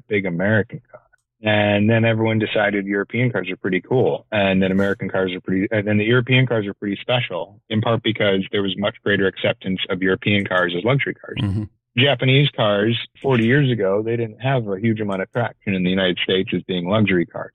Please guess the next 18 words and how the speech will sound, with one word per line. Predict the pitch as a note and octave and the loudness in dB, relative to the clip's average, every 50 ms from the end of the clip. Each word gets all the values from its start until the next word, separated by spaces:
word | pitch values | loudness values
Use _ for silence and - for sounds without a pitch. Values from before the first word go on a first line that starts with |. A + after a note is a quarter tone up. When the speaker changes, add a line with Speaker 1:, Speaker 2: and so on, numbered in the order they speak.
| - - | -10 -4
Speaker 1:
but | - G#2 - - | -4 -4 -2 -2
now | G#2 G#2 A2 A2 G#2 G2 F#2+ F#2+ | 0 0 2 2 2 2 2 2
younger | G2+ G#2 G#2 G#2+ A2 G#2 F#2+ - - | 2 0 0 0 0 -2 -4 -4 -4
collectors | - G2+ A2 A#2 - - G2+ F2+ - - | -2 -2 -2 -2 -2 -2 -4 -4 -4 -6
have | E2+ - | -6 -4
grown | - G2+ G2 F#2 F2+ | -2 -2 0 0 0
up | G2 G#2 G2+ - - | 0 0 0 -2 -4
with | G2+ G2 - | -6 -6 -4
the | G2 F#2+ | -2 -2
likes | F#2 F#2 F#2+ F#2+ F#2 - - - | 0 0 0 0 -2 -4 -2 -2
of | F#2 F2 - _ _ _ _ _ _ _ _ _ - | -2 -2 -4 _ _ _ _ _ _ _ _ _ -4
Lexus | G#2 F#2 - - - G#2 F2+ - - - | -4 -4 -4 -2 -2 -2 -2 -2 -4 -6
and | F#2 F2 E2 | -6 -4 -2
Acura | E2 F2+ F#2 F2+ - - - F#2 F#2 F2+ F2 F2 | 0 0 0 -2 -2 -4 -2 0 0 2 0 0
and | F2 E2+ E2+ - - | -2 -6 -10 -10 -10
Infiniti | - G2+ F#2 F#2 F2+ F#2 F#2 F2+ F2 F2 | -6 -4 -4 -2 -2 0 0 0 0 0
and | E2+ E2+ E2+ | -2 -4 -6
now | F2+ F2+ F2 E2 | -6 -6 -6 -6